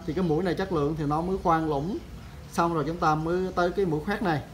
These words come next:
Đó, thì, à, thông thường chúng ta thấy mũi giá nó có sự khác biệt thì là nằm ở cái chất lượng nha. Rồi, ở đây nó có cái chip hợp kim, à, có ba góc cắt khác nhau. À, chúng, chúng ta thấy có mặt trong, mặt ngoài và mặt ở giữa.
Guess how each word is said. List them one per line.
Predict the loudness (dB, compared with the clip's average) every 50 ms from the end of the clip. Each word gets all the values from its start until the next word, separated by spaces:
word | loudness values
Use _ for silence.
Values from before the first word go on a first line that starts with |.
| -16 -16 -16 -16 -14 -16 -16 -16 -16 -14 -14 -14 -14 -14 -14 -16 -16 -14 -14 -14 -14 -16 -16 -16 -16 -16 -14 -14 -12 -6 -2
Đó, | -2 -2 -2 -2 -2
thì, | -2 0 2 2
à, | 2 2 0 0 -2
thông | -2 -4 -2
thường | 0 0 2 2 0 -2
chúng | -2 -2
ta | 0 0 0 2
thấy | 2 0 2
mũi | 2 2 2 2 2 2
giá | 2 4 4 4 2
nó | 0 -2
có | -2 -2 -2
sự | -2 -2 -2
khác | 0 0 0 0 -2 -2
biệt | 0 0 0 0 0 -4
thì | -4 -4
là | -4 -4 -2 0 0 0 0
nằm | -2 0 0 0 0 0 0
ở | -2 -2
cái | -4 -4
chất | -4 -4 -2 0
lượng | 0 2 2 2 2
nha. | 2 0 0 -2 -8 -14 -14 -14 -14 -14 -14 -6 0
Rồi, | 2 2 2 2 -2 -8 -14 -16 -16 -16 -16 -16 -16 -14 -16 -14 -6 -2
ở | 2 4
đây | 4 6 4
nó | 4 2
có | 0 0
cái | 0 0
chip | 0 0 0 0
hợp | 0 2 4
kim, | 6 8 8 6 4 0 -6 -12 -14 -16 -16 -16 -16 -16 -16 -14 -6 -2
à, | 0 0 0 2
có | 2 2
ba | 4 4 4 6 6 4
góc | 4 2 0 0
cắt | 0 -2 0
khác | -2 -2 0 2
nhau. | 4 6 6 4 2 -2 -4
À, | -2 0 0 2 0 0 -2 -4 -4
chúng, | -6 -6 -6 -6 -10 -12 -14 -16 -18 -18 -18 -18 -18 -18 -14 -10 -6
chúng | -2 0
ta | 0 0
thấy | 2 0 0
có | 2 2 2
mặt | 2 0 -2 0 2
trong, | 2 2 4 2 0 -2
mặt | -2 -2 -2
ngoài | 2 4 4 4 4 2 -2 -2
và | -2 -2 0
mặt | 0 0 -2
ở | -2
giữa. | -2 0 2 2 2 2 2